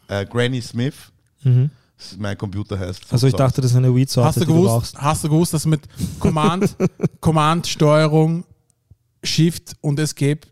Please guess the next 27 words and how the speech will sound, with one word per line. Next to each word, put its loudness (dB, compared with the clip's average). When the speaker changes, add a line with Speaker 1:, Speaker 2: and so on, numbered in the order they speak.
Speaker 3:
den -6
Computer -2
ausschalten -8
kannst? -6
Speaker 1:
Hast -6
du -6
gewusst, -6
wenn -2
du, -4
äh, 0
W, -4
E, -4
R -4
und -8
Z -4
gleichzeitig -8
drückst, -14
dass -16
der -6
Modem -6
kommt -6
und -8
dir -4
hilft, -10
den -6
Apple -6
aufzusetzen? -8